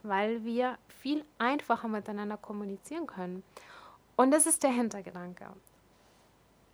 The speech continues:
Deshalb möchte Facebook nicht, dass private Profile zu sehr kommerzielle Inhalte haben. Und sobald du dich, ähm,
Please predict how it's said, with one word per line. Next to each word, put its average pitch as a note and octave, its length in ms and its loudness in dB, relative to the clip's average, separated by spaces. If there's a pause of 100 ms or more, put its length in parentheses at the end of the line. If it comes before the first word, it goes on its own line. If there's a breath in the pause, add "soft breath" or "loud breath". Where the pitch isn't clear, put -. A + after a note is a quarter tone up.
Deshalb A#3 560 6
möchte A3+ 400 4
Facebook G#3+ 520 -6
nicht, G3 400 -8
dass G#3+ 260 2
private A3+ 560 -2
Profile A3 840 -4
zu - 340 -8
sehr G#3+ 480 -2 (420 loud breath)
kommerzielle A#3+ 920 2
Inhalte F#3 680 -6
haben. E3+ 400 -8
Und G3+ 180 -8
sobald A#3 640 -4
du A3+ 120 -6
dich, A3+ 420 -6 (160)
ähm, G#3+ 560 -4